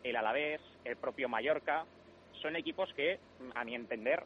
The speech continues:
no tienen ni el nivel de plantilla ni la capacidad del Levante.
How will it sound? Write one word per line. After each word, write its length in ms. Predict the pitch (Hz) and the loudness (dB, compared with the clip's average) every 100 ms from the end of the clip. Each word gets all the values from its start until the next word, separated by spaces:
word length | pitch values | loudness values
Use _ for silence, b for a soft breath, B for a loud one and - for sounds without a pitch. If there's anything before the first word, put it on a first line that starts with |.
| - | -6
no 180 | 131 127 | -4 -2
tienen 280 | 139 160 175 | -2 -4 -4
ni 200 | 139 127 | -6 -4
el 140 | 120 120 | -4 -2
nivel 220 | 120 147 | 0 0
de 80 | 151 | 2
plantilla 400 | 143 139 147 165 | 0 -2 -4 -2
ni 100 | 175 | -2
la 120 | 135 | -2
capacidad 420 | 123 110 107 110 | -2 -4 -2 0
del 140 | 156 139 | 0 0
Levante. 360 | 120 160 - | -2 -2 -6